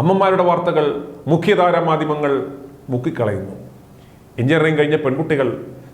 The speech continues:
തൊഴിലുറപ്പിനും ഭക്ഷണ വിതരണത്തിനുമായി പോകുന്നു. കേരളത്തിലെ സഹികെട്ട വീട്ടമ്മമാരിതാ പ്രതികരിക്കുന്നു.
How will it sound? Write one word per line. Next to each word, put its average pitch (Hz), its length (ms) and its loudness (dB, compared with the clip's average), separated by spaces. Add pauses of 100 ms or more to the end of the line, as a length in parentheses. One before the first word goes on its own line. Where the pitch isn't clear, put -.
(100)
തൊഴിലുറപ്പിനും 214 600 4 (520)
ഭക്ഷണ 226 300 0
വിതരണത്തിനുമായി 196 640 2 (100)
പോകുന്നു. 120 360 -4 (360)
കേരളത്തിലെ 190 400 4 (100)
സഹികെട്ട 214 360 2 (400)
വീട്ടമ്മമാരിതാ 190 680 4 (580)
പ്രതികരിക്കുന്നു. 107 580 -2